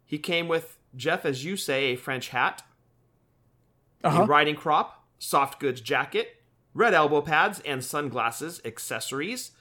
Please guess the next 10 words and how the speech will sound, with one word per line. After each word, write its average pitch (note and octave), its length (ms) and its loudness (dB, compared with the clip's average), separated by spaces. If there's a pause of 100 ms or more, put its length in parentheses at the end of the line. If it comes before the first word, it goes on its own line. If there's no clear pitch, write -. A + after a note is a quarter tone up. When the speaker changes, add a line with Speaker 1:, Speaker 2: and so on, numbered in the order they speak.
(840)
Speaker 1:
Uh, D#3 300 4 (220)
Jeff, F3+ 400 2
your E3+ 260 4
note G#3 320 2
on D3 200 0
here C#3+ 260 0
for C3+ 200 -8
the C3 100 -4
riding C3+ 320 2
crop, G2 380 -6